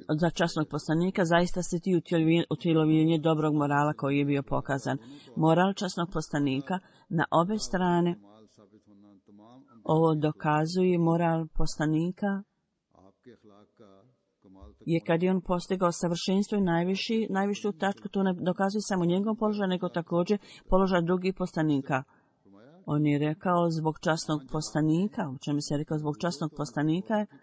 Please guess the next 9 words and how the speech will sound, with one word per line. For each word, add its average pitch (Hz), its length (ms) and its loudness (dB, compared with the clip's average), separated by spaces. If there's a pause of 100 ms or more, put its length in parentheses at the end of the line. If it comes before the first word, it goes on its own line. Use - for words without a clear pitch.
(520)
zato 170 380 -2
što 165 220 -2
je 160 140 0 (100)
on, 165 320 2 (1160)
on, 160 340 4
em, 151 840 0
objasnio 160 640 2
njegov 160 400 2
šerijat 202 520 0